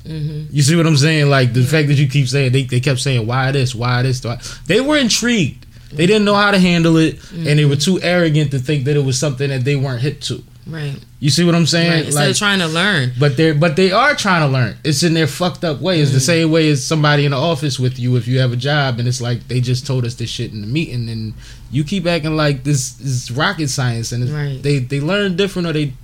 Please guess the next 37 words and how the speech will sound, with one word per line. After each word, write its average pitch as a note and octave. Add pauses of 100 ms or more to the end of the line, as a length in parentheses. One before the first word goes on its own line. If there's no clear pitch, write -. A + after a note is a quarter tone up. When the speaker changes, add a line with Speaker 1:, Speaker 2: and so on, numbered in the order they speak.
Speaker 2:
they, D3
they C#3
Speaker 1:
Yeah. C#3+
Speaker 2:
learn F3
stubbornly B2+
or A2
whatever C3
have C#3
you. G2 (200)
You D3
Speaker 1:
Mm. B2+
Speaker 2:
see D3+
what D3
I'm C#3+
saying? C#3
But B2 (380)
they C#3+
have C#3+
their B2+
way, C#3
and A#2
then C3+
as B2+
soon D#3
as C3+
there's C3
something B2+ (400)
that B2
is B2
not D3 (140)
productive, A2+ (320)
they C3
grasp A#2
that B2+
shit -
right G2
away. G2+